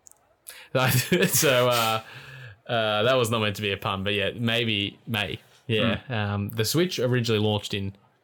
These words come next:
Speaker 1: March when that came out. So, um, no, uh, for other reasons too, I think it's gonna come out in the first half of the year, and I think it's gonna be awesome. But, um, I hope it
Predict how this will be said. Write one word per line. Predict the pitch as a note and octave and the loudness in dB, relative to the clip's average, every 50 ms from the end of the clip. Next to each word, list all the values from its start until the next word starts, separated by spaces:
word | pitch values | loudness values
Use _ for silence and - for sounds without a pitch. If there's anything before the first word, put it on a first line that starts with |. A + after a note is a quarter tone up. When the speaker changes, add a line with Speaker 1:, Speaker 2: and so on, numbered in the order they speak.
| _ _ - | _ _ -4
Speaker 1:
March | A2 G#2+ A2+ A2+ F2 - - - - - - - _ _ _ - _ _ _ _ _ | -2 0 0 0 -2 -4 -4 -6 -6 -6 -8 -10 _ _ _ -20 _ _ _ _ _
when | A2 G#2 | -4 -2
that | G#2 G#2 G#2 | -2 -2 -2
came | - A2 F#2+ F#2+ F#2 | -2 -4 -4 -4 -4
out. | F2+ F2 C2+ - | -6 -6 -8 -8
So, | - - G#2 G2 G2 G2 | -4 -2 -2 -2 -2 -2
um, | G2 G2 G2 G#2 | -4 -4 -2 -2
no, | G#2 G#2 | -2 -2
uh, | G2 - - - - G#2 G2+ - - - E3 | -2 -4 -6 -6 -6 -6 -6 -6 -10 -16 -14
for | C#3 - - C3 | -6 -2 2 4
other | C#3 C#3+ C3+ A#2+ | 4 6 6 4
reasons | A2+ A2 G#2 G2 | 4 2 0 0
too, | - - A2+ G2+ | 0 0 0 2
I | G#2 A#2+ | 0 0
think | D#3 G#3+ G3+ | 0 0 0
it's | - | 0
gonna | F3 D3 B2+ | 0 -2 0
come | - C3 | 0 0
out | A#2+ A#2 | 0 0
in | A#2 G#2+ | -2 -2
the | G2+ | -4
first | - - A2+ G#2 - | -2 -2 -2 0 0
half | A2+ G2+ - | -2 -4 -4
of | - | -4
the | G2+ | -4
year, | G2+ G2 F#2+ G2 | -4 -2 -2 -4
and | G2 G2 - - - - - - - - - - - - | -6 -6 -8 -14 -18 -18 -18 -18 -18 -20 -20 -10 -6 -2
I | A#2 | 0
think | C#3 D3 | 0 2
it's | C3+ - | 2 2
gonna | C#3 C3 A#2+ | 2 2 2
be | A2+ G#2+ | 2 2
awesome. | G#2+ C3+ C#3+ - C#3 C3+ A#2 - _ _ _ _ | 2 2 2 0 -4 -6 -8 -12 _ _ _ _
But, | - A2 G#2 - - | -2 -2 -2 0 0
um, | G#2 G#2 G#2 G#2 G#2+ | 0 0 0 0 0
I | A2 A2 | 0 2
hope | A#2 B2 A#2 - | 2 0 0 2
it | A#2 G#2+ G#2 - | 0 0 0 -2